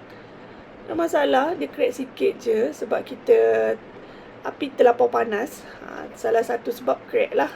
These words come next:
sebab panas yang saya tahu. Okey. So, ni masa suam-suam pun, masa panas pun saya boleh keluarkan sebab saya pakai kertas minyak kan, boleh keluarkan dan korang nak potong masa panas pun tak ada masalah. Tapi dia masih gebu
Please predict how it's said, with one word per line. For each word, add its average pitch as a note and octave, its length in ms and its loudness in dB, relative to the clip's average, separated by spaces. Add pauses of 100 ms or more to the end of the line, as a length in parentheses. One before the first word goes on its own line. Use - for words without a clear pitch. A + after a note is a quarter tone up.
sebab - 260 -8
panas A#3 480 -2 (540)
yang A#3 100 -2
saya G#3+ 160 -8
tahu. G#3+ 560 -4 (220)
Okey. D#4 260 -6 (440)
So, - 160 -2
ni D4 320 4 (320)
masa - 320 -6
suam-suam C4 480 2
pun, C#4 320 0
masa C4+ 160 -4
panas C4 320 2
pun C#4+ 160 -4
saya B3+ 160 2
boleh A3 240 -2
keluarkan A3+ 720 0
sebab - 240 -10
saya - 80 -6
pakai G#3 400 0
kertas - 320 -8
minyak A3+ 400 -6
kan, B3+ 160 -2
boleh A#3+ 320 -2
keluarkan A#3+ 400 0
dan A#3+ 80 0
korang A#3 280 0
nak - 120 -8
potong A#3+ 320 -4
masa - 160 -10
panas - 240 -6
pun - 160 -4
tak - 160 -8
ada - 40 -6
masalah. - 480 -8 (520)
Tapi - 240 -12
dia A3+ 80 -6
masih A3+ 320 -6
gebu A#3 480 -4